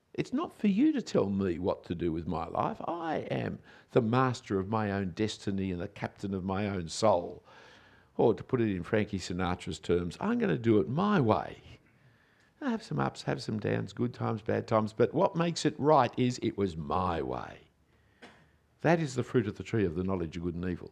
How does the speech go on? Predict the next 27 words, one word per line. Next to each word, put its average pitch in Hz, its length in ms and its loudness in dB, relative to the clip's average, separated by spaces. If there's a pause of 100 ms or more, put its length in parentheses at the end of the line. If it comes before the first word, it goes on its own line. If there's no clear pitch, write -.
(140)
That 160 200 0
song 98 600 4
is 110 160 -6
the 104 160 0
epitome 92 580 -4
of 78 100 -6
sin. - 520 -6 (880)
And 104 320 -2
in 101 240 -2
R 131 220 2
S 110 140 0
L 107 140 6
clubs 90 380 -4
around 95 200 0
Australia, 87 640 -2 (220)
it's 110 160 -6
the - 80 -6
most 101 320 0 (180)
s-, - 220 -20 (200)
asked 98 360 -4 (100)
after - 340 -6
song. - 380 -8 (100)
It's - 200 -16
the - 100 -12
favourite. - 460 -10 (120)
<laughs> - 80 -20 (840)
Uh, - 60 -10